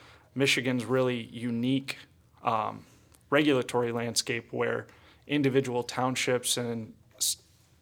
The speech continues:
in many cases, and in some cases at the, it's at the county level, where you have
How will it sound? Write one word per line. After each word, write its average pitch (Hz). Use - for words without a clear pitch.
in 123
many 151
cases, 120
and 127
in 120
some 135
cases 123
at 123
the, -
it's 123
at 123
the 117
county 131
level, 117
where 120
you 120
have 123